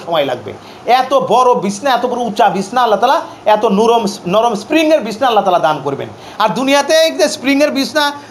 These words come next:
তারপরে এই যে, উম, তোষক, নরম তোষকে শুলে কোমরে ব্যথা হয়, জান্নাতে কোনো রোগ বালাই নাই, কোনো অসুখ বিসুখ নাই, মানুষের কোনো বালা মুসিবত নাই, সমস্ত কিছু থেকে মুক্ত।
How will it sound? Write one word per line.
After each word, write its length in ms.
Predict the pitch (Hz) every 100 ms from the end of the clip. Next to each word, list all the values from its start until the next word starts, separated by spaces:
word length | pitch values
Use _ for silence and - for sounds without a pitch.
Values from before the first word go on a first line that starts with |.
| -
তারপরে 320 | 240 240 269
এই 60 | 262
যে, 160 | 269 254 190
উম, 320 | 190 185 185 180 - - 165 -
তোষক, 380 | 247 294 285 277 175
নরম 300 | 180 247 262
তোষকে 340 | 269 302 294
শুলে 240 | 294 277 294
কোমরে 300 | 277 247 233
ব্যথা 260 | 220 247
হয়, 180 | 196 147 - - - 139
জান্নাতে 340 | 220 233 240
কোনো 180 | 254 233
রোগ 180 | 208 165
বালাই 300 | 185 175 175
নাই, 200 | 170 123 - - -
কোনো 300 | 175 254 277 269 - -
অসুখ 280 | 202 320 311
বিসুখ 300 | 247 262 208
নাই, 260 | 202 156 - - -
মানুষের 380 | 202 269 269 247
কোনো 400 | 262 247 202 147
বালা 220 | 208 233
মুসিবত 440 | 220 240 285 214 175
নাই, 160 | 165 135 - -
সমস্ত 380 | - 339 302 -
কিছু 200 | 240 202
থেকে 180 | 202 185
মুক্ত। 380 | 156 151 139